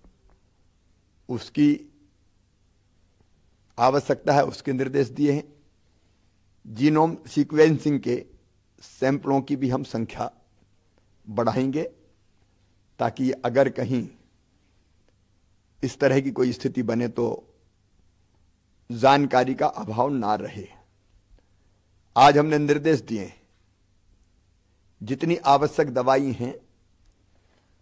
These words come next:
उनकी उपलब्धता सुनिश्चित कर ली जाए, चाहे वो रेमडेसिविर इंजेक्शंस हों, चाहे दूसरी दवाइयाँ हों अलग-अलग तरह की,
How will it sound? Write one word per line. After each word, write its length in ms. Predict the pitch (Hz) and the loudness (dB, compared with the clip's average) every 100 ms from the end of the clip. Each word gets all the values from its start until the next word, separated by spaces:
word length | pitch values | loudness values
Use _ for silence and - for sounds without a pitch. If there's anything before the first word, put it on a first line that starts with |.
| _ _ _ | _ _ _
उनकी 320 | - 151 156 170 | -2 0 0 -4
उपलब्धता 760 | - 131 135 156 156 135 110 107 _ _ _ _ _ _ _ _ _ _ _ _ _ | -4 -4 2 2 2 -4 -4 -6 _ _ _ _ _ _ _ _ _ _ _ _ _
सुनिश्चित 600 | - 147 143 135 - 160 | -10 -4 -2 -2 -4 -4
कर 180 | - 113 | -4 -6
ली 160 | 113 123 | -4 0
जाए, 300 | 139 151 - _ _ _ _ _ _ _ _ _ _ _ _ | 0 0 -2 _ _ _ _ _ _ _ _ _ _ _ _
चाहे 180 | 117 123 | 2 4
वो 140 | 127 | 4
रेमडेसिविर 500 | 127 127 127 123 127 | 4 2 0 -4 -6
इंजेक्शंस 800 | 120 107 113 117 123 - 139 139 | -4 -2 0 0 0 -4 -6 -6
हों, 100 | - - - _ _ _ _ _ _ _ _ _ _ _ _ - | -10 -12 -18 _ _ _ _ _ _ _ _ _ _ _ _ -2
चाहे 180 | 123 123 | 0 0
दूसरी 380 | 120 143 190 | -2 -4 0
दवाइयाँ 460 | 175 143 127 131 135 | 4 6 4 4 0
हों 160 | 110 98 - _ _ _ _ _ _ _ _ _ _ _ - | -2 -8 -12 _ _ _ _ _ _ _ _ _ _ _ -4
अलग-अलग 480 | 127 127 127 120 - | 2 2 2 0 -4
तरह 180 | 117 107 | -4 -4
की, 200 | 120 | -6